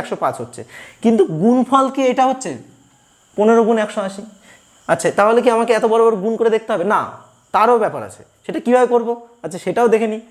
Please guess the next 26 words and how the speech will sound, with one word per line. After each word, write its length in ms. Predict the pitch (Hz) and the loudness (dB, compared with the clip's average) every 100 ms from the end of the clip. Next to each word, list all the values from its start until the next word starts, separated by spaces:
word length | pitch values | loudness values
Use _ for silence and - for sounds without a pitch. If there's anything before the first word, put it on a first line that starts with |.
| _ _ - | _ _ -12
আচ্ছা, 120 | 175 180 | -10 -2
কীভাবে 240 | 233 247 247 | 2 4 4
দেখবো 160 | 226 240 | 2 2
আমি? 100 | 240 240 - - - - - | 0 -4 -12 -20 -20 -8 -2
আমি 120 | 214 240 | 0 2
যদি 140 | 254 233 180 | 2 2 2
বলি, 200 | 175 185 269 - - - _ _ _ _ _ _ _ _ _ _ _ - _ - 160 | 2 0 -2 -6 -16 -20 _ _ _ _ _ _ _ _ _ _ _ -20 _ -2 0
আচ্ছা, 180 | 160 110 - - | 0 -2 -2 0
আমি 120 | 196 240 | 2 4
যদি 120 | 254 262 | 4 4
বলি 120 | 269 269 | 2 2
তিরিশ 240 | 247 262 269 | 2 4 2
আর 80 | 254 247 | -2 -2
পঁচাত্তর 420 | - 196 - 104 131 | -2 -4 -6 -10 -2
যদি 120 | 185 160 | -2 0
ধরি, 140 | 143 98 - _ _ _ _ - | -4 -10 -16 _ _ _ _ -2
আচ্ছা, 240 | 208 165 127 - - - | -2 -4 -8 -16 -6 0
তিরিশ 200 | 233 240 | 2 2
আর 80 | 247 226 | 0 0
পঁচাত্তর, 340 | 240 240 247 214 | -2 0 -2 0
তাহলে 160 | 240 233 | 2 2
আমি 100 | 247 247 | 0 -2
এটাকে 180 | 247 254 | -2 -4
তিরিশ 160 | 254 233 | -4 -4
আর 60 | 233 240 | -4 -4
পঁচাত্তরে 320 | 247 240 | -4 -2